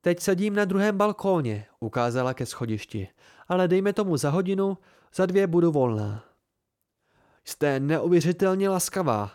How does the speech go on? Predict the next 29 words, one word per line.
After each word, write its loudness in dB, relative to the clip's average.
řekl. -10
"Mohl 6
bych 4
za 2
vámi 2
pak -2
zajít?" 0
"Mohl," -2
přikývla. -8
Zamyšleně -4
se -6
na -2
něj -2
podívala -2
a -2
obrátila -2
se -4
k -14
odchodu. -6
Manet -4
se -6
posadil -6
a -4
napil -8
se. -14
Simon -2
vypadal 0
stejně -4
ohromeně -4